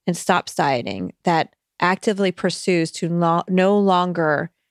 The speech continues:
torture their body with diets, to have someone with them on their journey that is trained, that gets it,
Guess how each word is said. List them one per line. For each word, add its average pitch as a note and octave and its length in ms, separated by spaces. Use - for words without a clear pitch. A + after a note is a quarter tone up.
torture G#3 300
their F3+ 120
body D#3+ 340
with D#3+ 160
diets, D3 640
to F3+ 500
have F#3 480
someone F#3+ 640
with E3+ 240
them E3 200
on E3 160
their E3 140
journey E3 640
that F3 160
is F3 200
trained, A#3+ 640
that - 200
gets G3+ 320
it, G#3 300